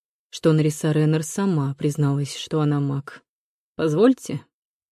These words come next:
Дрейк под напряженным взглядом Эвана встал — подошел к работающему вычислителю и загрузил туда кристалл потенцита,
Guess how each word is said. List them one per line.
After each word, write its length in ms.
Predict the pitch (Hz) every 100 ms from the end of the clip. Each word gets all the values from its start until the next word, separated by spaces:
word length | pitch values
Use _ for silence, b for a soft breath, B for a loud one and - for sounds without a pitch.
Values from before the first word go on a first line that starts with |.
| _ _ _ -
Дрейк 340 | 175 175 165 -
под 160 | 170
напряженным 540 | 170 175 160 160 151 151
взглядом 520 | 151 156 147 143 139
Эвана 280 | 143 185 214
встал — 580 | - - - 156 147 151 _ _ _ _ _ _
подошел 380 | - 202 - 294
к 60 | 240
работающему 680 | 208 233 220 208 - 202
вычислителю 880 | 196 202 214 - 294 - 247 254 240 -
и 80 | 170
загрузил 480 | 165 165 185 285
туда 260 | - 214 226
кристалл 440 | 208 175 - 220
потенцита, 920 | 214 202 208 208 - 170 143 147 143